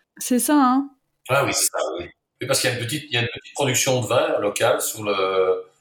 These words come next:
Speaker 2: sur le, l'île. Euh, voilà, je pense qu'il faut, faut, voilà,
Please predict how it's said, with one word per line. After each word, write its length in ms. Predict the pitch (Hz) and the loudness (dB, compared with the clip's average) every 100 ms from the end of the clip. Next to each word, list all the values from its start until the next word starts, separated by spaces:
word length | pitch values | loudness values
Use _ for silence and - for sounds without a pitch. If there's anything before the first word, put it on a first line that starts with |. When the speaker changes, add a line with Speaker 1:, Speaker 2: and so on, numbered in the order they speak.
| _ _ | _ _
Speaker 2:
sur 240 | - 101 | -10 -6
le, 180 | 98 92 | -2 -2
l'île. 460 | 95 110 151 - - 98 | 0 0 0 -2 -6 -2
Euh, 560 | 92 90 90 90 87 | 0 2 0 0 -2
voilà, 440 | 92 95 98 - - | 0 2 2 -2 -10
je 100 | - | -16
pense 240 | - 110 110 | -4 -2 -2
qu'il 120 | - | -8
faut, 760 | - 110 101 98 98 95 95 95 - | -8 -4 -2 0 2 2 0 -4 -12
faut, 300 | - 85 82 | -12 -12 -6
voilà, 180 | 87 | -4